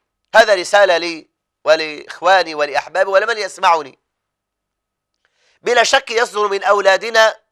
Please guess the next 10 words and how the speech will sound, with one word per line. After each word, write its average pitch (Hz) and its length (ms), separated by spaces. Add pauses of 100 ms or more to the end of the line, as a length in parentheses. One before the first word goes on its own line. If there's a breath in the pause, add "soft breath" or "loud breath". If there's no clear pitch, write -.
ما 175 120
يغضبنا، 220 600 (1700)
فينبغي 233 500
لنا 220 300
أن 196 120
نتمثل 185 580
لهدي 175 360
النبي، 147 420 (560)
جعلنا 156 460
الله 175 200